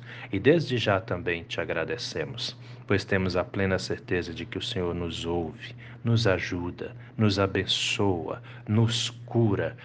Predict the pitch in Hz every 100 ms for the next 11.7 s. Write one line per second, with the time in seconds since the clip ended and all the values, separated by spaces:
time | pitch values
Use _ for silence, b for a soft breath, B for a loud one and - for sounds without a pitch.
0 | B B 101 117 117 - 95 87 - -
1 | 127 151 139 113 104 95 - - 80 -
2 | - 107 - 92 - B B B 98 98
3 | 95 - 90 92 90 87 - - B B
4 | 120 127 139 101 87 82 80 95 - 90
5 | - 85 85 85 80 82 - 82 80 82
6 | 80 - B B 98 92 87 82 78 82
7 | - 123 127 107 - - B B 98 -
8 | 92 82 82 - - 127 - - - -
9 | - - 101 95 92 85 80 123 127 123
10 | 85 85 85 - - 107 87 82 90 98
11 | - 76 69 - - -